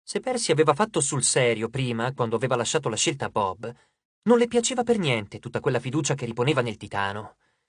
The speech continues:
Se invece aveva manipolato Bob per indurlo a compiere quella scelta, beh, era stupita che lui sapesse essere così calcolatore. Incrociarono gli sguardi,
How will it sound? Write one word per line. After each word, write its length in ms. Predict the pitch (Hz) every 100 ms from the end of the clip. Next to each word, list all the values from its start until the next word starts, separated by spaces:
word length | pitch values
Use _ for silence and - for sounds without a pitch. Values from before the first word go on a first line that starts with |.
| _ _ _ _ _ _ _
Se 120 | -
invece 360 | 104 147 147
aveva 240 | 165 165 165
manipolato 500 | 156 151 160 160 160
Bob 380 | 147 160 147 135
per 140 | 123
indurlo 380 | 120 127 151 143
a 60 |
compiere 380 | 135 156 143 151
quella 200 | 139 127
scelta, 560 | - 165 185 117 101 - _ _ _ _ _ _
beh, 260 | 120 196 - - _ _ _ _
era 200 | 175 196
stupita 640 | 196 - 202 180 139 127 - _ _
che 120 | - 101
lui 180 | 131
sapesse 380 | 139 135 135 147
essere 280 | 147 156 139
così 220 | 143 139
calcolatore. 960 | 151 147 139 135 107 110 104 117 - _ _ _ _ _ _ _ _ _ _ _ _ _
Incrociarono 600 | 214 220 233 247 233 220
gli 140 | 185
sguardi, 680 | 131 139 120 113 117 123